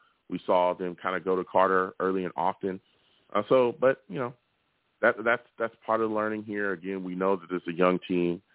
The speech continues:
There's so many things going on, you know. So, but this was a tough game for the New York Jets. They were definitely fighting. And salutes to all the savages in the chat. Edward Stewart in the chat says, "Coaching and adjustments have to get better going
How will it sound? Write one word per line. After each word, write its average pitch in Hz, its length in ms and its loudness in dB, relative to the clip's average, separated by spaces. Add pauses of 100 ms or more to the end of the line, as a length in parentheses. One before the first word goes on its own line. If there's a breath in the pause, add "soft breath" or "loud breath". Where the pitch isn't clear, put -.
(220 soft breath)
There's - 160 -2
so 98 100 6
many 92 180 2
things 90 280 -2
going 82 240 0
on, 85 380 -2 (140)
you 92 80 -8
know. 80 220 -4 (440)
So, 101 200 4 (720 soft breath)
but 90 80 0
this 110 180 4
was 131 120 0
a 123 100 2 (140)
tough 110 240 2
game 95 320 -4
for 87 120 -10
the 85 100 -10
New 87 120 -8
York 82 260 -8
Jets. 76 240 -8
They 95 100 4
were 87 120 2 (120)
definitely 85 500 0
fighting. 78 380 -8
And 80 160 -14
salutes 127 300 4
to - 60 2
all 110 200 4
the 92 140 -4
savages 101 440 -4
in 90 60 -12
the 82 140 -12
chat. 104 260 4 (420 soft breath)
Edward 165 300 0 (100)
Stewart 143 260 -4
in 120 120 -6
the 101 80 -8
chat 120 360 -4
says, 95 140 -6 (140)
"Coaching 165 420 -4
and 113 100 -6
adjustments 104 600 -2
have 123 420 2
to 107 80 -10
get 101 300 -4
better 95 220 -2
going 90 380 -10